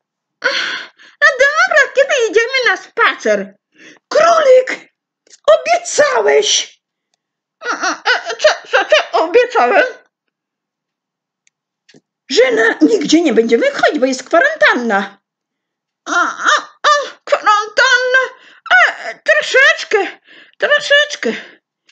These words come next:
No, królik, jak policja nam mandat wlepi, to co będzie? A, a, nic nie będzie,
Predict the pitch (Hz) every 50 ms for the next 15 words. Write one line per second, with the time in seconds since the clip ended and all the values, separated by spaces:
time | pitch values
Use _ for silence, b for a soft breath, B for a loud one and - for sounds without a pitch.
0 | _ _ _ _ _ _ _ _ - - _ _ _ _ _ _ _ _ _ 381
1 | 440 - - - - 262 285 311 302 294 294 269 233 233 233 - - - - _
2 | _ _ _ _ _ _ _ _ _ _ - 539 - - - - 453 466 415 453
3 | - - - 440 427 427 415 392 403 415 453 539 554 508 415 440 359 277 269 427
4 | 508 554 554 - 427 427 508 - - 571 554 - 440 - 247 247 233 254 240 214
5 | 202 - - _ _ _ _ _ _ b b b b b b _ _ 571 587 587
6 | 587 571 605 605 - B B B B B B B B B _ - 523 571 571 605
7 | 622 - - - - _ b b b b b b _ - 784 807 831 855 855 427
8 | 370 - - 277 240 254 254 254 359 320 330 415 508 508 508 494 466